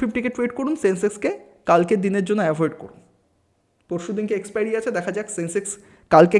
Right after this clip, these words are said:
কেমনভাবে ট্রেড নিয়ে ক্লোজিং দেয়, তার উপর ডিপেন্ড করে পরশু দিনে এক্সপায়ারির জন্য একটা প্ল্যান করা যাবে। Otherwise ব্যাংক নিফটি আর হচ্ছে নিফটি ফিফটিতে যেইভাবে যা যা প্ল্যান করলাম, সেই অনুযায়ী আমরা কালকে ট্রেড নেওয়ার জন্য আশা রাখছি। Let's see এবার মার্কেট কেমনভাবে রিয়াকশান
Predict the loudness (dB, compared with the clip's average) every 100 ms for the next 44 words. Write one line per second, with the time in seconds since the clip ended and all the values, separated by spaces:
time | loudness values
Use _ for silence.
0 | 2 0 0 0 0 2 2 2 2 -2
1 | -2 0 0 0 -2 -2 -4 -4 -2 2
2 | 4 6 6 8 8 6 2 4 4 4
3 | 0 0 2 2 0 -2 -2 -2 -2 -4
4 | -8 -10 -16 -18 -20 _ 6 8 8 6
5 | 2 -6 -18 -20 -14 -4 -2 -2 -4 -4
6 | -4 -4 -4 -4 -4 -6 -6 -6 -6 -6
7 | -2 0 4 2 2 0 0 0 0 0
8 | 0 -2 -2 -2 -2 -4 -8 -4 -2 0
9 | 2 4 4 4 4 2 2 2 0 0
10 | 0 0 -4 -4 -6 -6 -8 -12 -6 -4
11 | -2 -2 -4 -4 -6 -6 -20 -20 -20 _
12 | 6 8 8 4 -2 0 2 6 4 4
13 | 2 2 2 4 4 4 4 2 -6